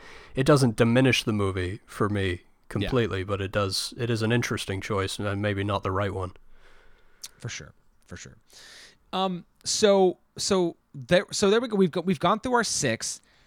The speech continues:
Speaker 2: I've done, I've done the compiling. I've done the averaging.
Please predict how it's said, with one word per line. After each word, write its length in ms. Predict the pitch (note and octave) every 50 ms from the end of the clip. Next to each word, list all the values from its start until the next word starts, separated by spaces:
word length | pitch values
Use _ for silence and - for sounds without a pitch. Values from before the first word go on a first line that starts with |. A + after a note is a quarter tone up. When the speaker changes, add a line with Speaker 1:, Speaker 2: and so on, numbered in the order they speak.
| _ _ _ _
Speaker 2:
I've 280 | - D3 D#3+ C#3+ A2+ -
done, 440 | - F#3 F3 F3+ F#3+ G3 G3 F#3 - _ _ -
I've 160 | D#3 D3+ B2+
done 200 | E3+ E3+ E3+ F#3
the 100 | G3+ E3+ - _ -
compiling. 640 | - G3 G3 - - D#3+ D3 C#3 C#3 C3 C#3+ C#3+ C#3+
I've 120 | C3 A#2+
done 180 | G#2+ D3+ C#3+ D#3
the 140 | E3+ E3 C#3
averaging. 600 | B2 B2 A#2 A#2 A2 - G#2 A2 G#2 G#2 A#2